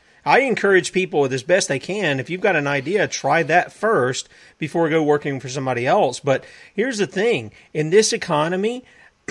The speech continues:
I mean, we've got, we've got the federal government competing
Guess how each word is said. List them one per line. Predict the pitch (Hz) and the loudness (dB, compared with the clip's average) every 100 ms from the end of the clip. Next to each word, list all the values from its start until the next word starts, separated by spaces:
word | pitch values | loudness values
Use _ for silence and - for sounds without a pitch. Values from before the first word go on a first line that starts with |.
| - | -2
I | 233 190 143 160 | 0 0 0 0
mean, | 170 170 156 135 _ _ - | 2 2 0 -6 _ _ -18
we've | 131 147 196 247 | -16 -2 -2 4
got, | 247 190 151 - - _ _ - | 4 4 2 -8 -20 _ _ 0
we've | 214 | 0
got | 294 262 | 2 0
the | 208 | 0
federal | 139 117 - 190 233 226 165 | -4 -12 0 4 8 6 6
government | 117 156 196 156 117 117 - _ _ - 139 | 4 4 4 -2 -4 -8 -14 _ _ -20 -6
competing | - 170 - 208 247 202 123 127 | -4 -4 -4 -4 -2 -4 -4 -8